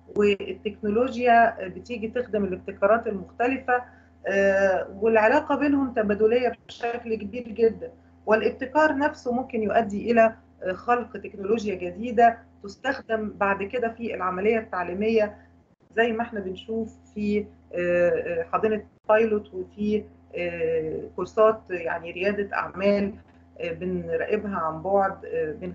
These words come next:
خلال المركز. عموما مش عايزة أعطل حضراتكم يعني في التقدمة، أنا عارفة إن معظم اللي بيجي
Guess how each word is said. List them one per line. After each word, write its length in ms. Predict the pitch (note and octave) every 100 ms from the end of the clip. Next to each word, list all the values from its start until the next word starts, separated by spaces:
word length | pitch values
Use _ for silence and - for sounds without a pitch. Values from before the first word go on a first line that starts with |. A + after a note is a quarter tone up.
| -
خلال 360 | E3 F3 F3+ - - - - D#3+ D#3+ D3 -
المركز. 580 | E3+ D3 - - - - _ _ _ _ - E3 E3 D#3 C#3+ C#3 F2 C#2+ A1 - - - -
عموما 560 | F#3+ G#3+ C4 B3+ A#3+ - - F#3 F3 -
مش 160 | F#3+ G3
عايزة 260 | G#3+ A3
أعطل 680 | - - - - G3+ - G3
حضراتكم 640 | - F3+ F3+ G3+ - G3 G3
يعني 400 | F3+ F#3+ F#3+ F3+ -
في 200 | F#3 -
التقدمة، 640 | - - E3+ G#3 G#3+ F#3+
أنا 120 | F3+
عارفة 240 | F#3 G3
إن 60 | F3
معظم 440 | F3 F#3+ G3 F3
اللي 160 | E3 D#3+
بيجي 560 | D#3 F#3+ G3 - F3+